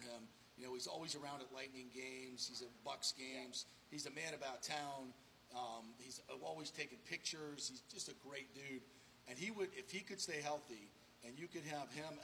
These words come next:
Eflin, and Shane McClanahan, um,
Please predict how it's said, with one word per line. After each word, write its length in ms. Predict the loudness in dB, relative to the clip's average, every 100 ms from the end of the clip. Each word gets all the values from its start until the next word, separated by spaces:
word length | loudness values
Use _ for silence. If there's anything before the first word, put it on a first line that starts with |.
| 2
Eflin, 400 | 2 -2 -4 -4 -8 -16 -20 -20 -20 -20 -20 -6 -6 4
and 80 |
Shane 300 | 6 6 4 0
McClanahan, 640 | 0 0 0 -2 -4 -6 -12 -16 -18 -8 2
um, 480 | 4 6 4 0